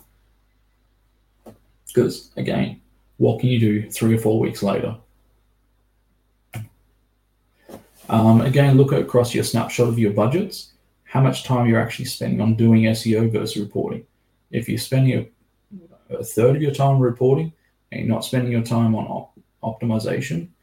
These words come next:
you know, think about these types of things. Again, if you're spending ten percent of your time on technical monitoring, and you can use a tool like,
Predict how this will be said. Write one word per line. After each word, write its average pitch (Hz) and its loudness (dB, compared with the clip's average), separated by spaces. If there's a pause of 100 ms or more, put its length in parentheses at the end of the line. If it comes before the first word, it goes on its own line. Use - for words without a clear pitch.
(520)
you - -2
know, 107 -2
think 127 -2
about 110 -2
these - -6
types - -8
of - -10
things. - -8
Again, 131 2
if 120 0
you're 113 -2
spending 113 -4
ten 123 -2
percent 127 -2
of 117 0
your 113 -2
time 117 0
on 110 -2
technical 110 -6
monitoring, 135 -2
and 113 -2
you - -6
can 107 -4
use 110 -2
a 113 -6
tool 117 -2
like, - -6